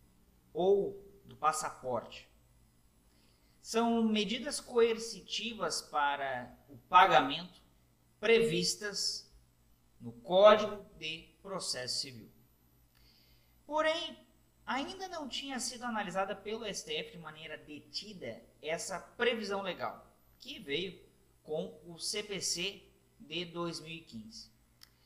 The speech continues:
Agora, recentemente, o Supremo Tribunal Federal validou a apreensão de carteira de habilitação e de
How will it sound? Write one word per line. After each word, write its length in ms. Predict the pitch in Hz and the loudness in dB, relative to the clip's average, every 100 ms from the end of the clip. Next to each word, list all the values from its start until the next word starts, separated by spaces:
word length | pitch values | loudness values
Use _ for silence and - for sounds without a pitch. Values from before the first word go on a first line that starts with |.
| _ - _ _ _ - | _ -20 _ _ _ -10
Agora, 600 | - 214 202 190 202 220 - - | 10 10 12 12 10 6 -6 -18
recentemente, 1120 | 160 170 185 180 - 135 196 190 - 180 - - - | -6 4 4 6 2 0 -8 -8 -8 -10 -12 -20 -20
o 280 | 156 160 | -16 -12
Supremo 640 | 160 240 226 214 180 165 151 | -10 -10 -8 0 0 0 -6
Tribunal 600 | - 208 202 190 123 117 | -12 -12 -10 -6 -4 -4
Federal 520 | 151 196 147 147 - - - _ _ - | -6 -2 2 2 -2 -18 -20 _ _ -20
validou 840 | 117 156 214 247 214 170 185 214 | -4 8 8 8 4 2 0 -2
a 120 | 180 | -2
apreensão 640 | 170 170 170 151 - 170 175 | -2 -4 -8 -8 -10 -10 -12
de 100 | 175 | -14
carteira 840 | - 170 151 139 - 202 240 226 | -6 -2 -2 -6 -8 -6 -6 -6
de 80 | 190 | -8
habilitação 680 | 175 170 160 147 - 151 160 | -10 -14 -16 -14 -12 -14 -16
e 20 | |
de 120 | 160 | -20